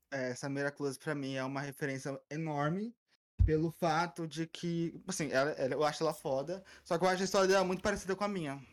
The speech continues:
porque veio de uma família super, super religiosa, teve aí seus momentos até,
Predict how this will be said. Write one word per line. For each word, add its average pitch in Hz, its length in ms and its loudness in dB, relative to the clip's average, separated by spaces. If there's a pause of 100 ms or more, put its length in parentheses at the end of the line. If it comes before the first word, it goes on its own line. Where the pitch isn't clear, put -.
porque 139 480 -2
veio 190 240 4
de 160 60 -6
uma 160 120 -2
família 143 320 -6
super, 165 380 -6 (220)
super 151 400 -6
religiosa, 123 920 -2 (1400)
teve 156 280 2
aí 151 160 2
seus 143 200 -6
momentos 139 600 -2
até, 151 600 2